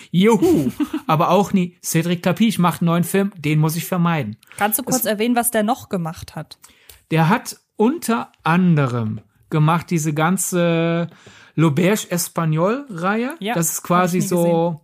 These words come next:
Speaker 1: Before, Sa-, Be-, Before-Trilogie aus Frankreich.
Speaker 2: Mhm.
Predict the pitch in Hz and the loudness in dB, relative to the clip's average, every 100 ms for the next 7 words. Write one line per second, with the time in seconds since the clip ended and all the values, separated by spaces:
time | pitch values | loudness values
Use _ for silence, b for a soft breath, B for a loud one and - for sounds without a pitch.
0 | _ _ - 175 - 180 208 202 185 - | _ _ 0 0 2 2 2 2 0 -2
1 | 208 170 - - 190 151 190 - 185 208 | -4 -4 -10 -4 -2 0 0 0 0 0
2 | - 202 208 180 196 208 190 175 - 165 | 0 0 2 2 0 0 0 -4 -4 -4
3 | 175 196 208 359 - 175 208 262 - - | -2 -4 -6 -8 -12 -12 -6 -4 -2 -4